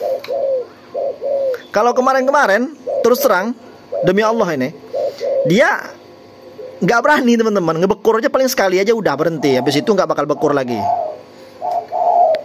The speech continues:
Ini mereka be-,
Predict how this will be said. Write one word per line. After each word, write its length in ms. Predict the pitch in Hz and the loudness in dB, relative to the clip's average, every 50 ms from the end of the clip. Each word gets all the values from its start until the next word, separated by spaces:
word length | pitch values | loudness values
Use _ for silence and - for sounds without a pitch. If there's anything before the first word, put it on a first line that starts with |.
| - - - - - - - - - - - - - - 101 107 110 107 - 107 - - - 139 135 - 123 - - - - | -2 2 4 4 4 2 0 -2 -6 -12 -18 -14 -6 -4 -2 -2 -2 -4 -4 -2 -2 0 0 0 0 -2 -4 -8 -14 -14 -6
Ini 200 | - 165 170 196 226 | -2 0 0 2 2
mereka 320 | 254 247 233 214 - 151 - | 2 0 0 0 0 -2 -2
be-, 160 | - - | -4 -8